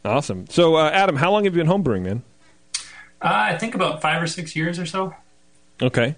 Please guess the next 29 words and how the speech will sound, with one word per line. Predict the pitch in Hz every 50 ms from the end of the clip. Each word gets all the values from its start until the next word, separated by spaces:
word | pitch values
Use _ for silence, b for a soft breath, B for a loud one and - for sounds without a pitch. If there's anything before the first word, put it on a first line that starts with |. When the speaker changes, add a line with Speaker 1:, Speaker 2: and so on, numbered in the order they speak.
| b b b b b b
Speaker 1:
Is | 120 120 117 107
this | 117 113 -
your | 117 -
first | - 123 117 117 - - -
foray | - - 127 117 123 123 120 120 123 127
into | 123 113 113 -
the | 110 107
American | 107 107 110 107 104 - 104
Pale | - - 113 104 101 101
Ale? | 101 107 120 120 - - - - - - _ _ _ _ -
Speaker 2:
Oh, | 131 127 117 107 101
definitely | 98 107 107 110 - 117 107 104
not. | 104 101 101 98 - -
I |
think | 117 127 131 127
this | 127 127 - -
is | 123 110 104 107
the, | 107 110 107 107 107 104 101 101 101 - - - - -
the | - 135 127 123 -
version | 123 135 143 147 143 147 131
you're | 127 131
drinking | 131 143 143 143 - 156 143 135
is | 117 117 113 -
the | 113 110 104 104
sixth | - - - - 156 156 156 - -
time | - 151 151 151
on | 147 143
this | 135 135 131 - -
recipe. | - - - 156 156 160 160 170 170 160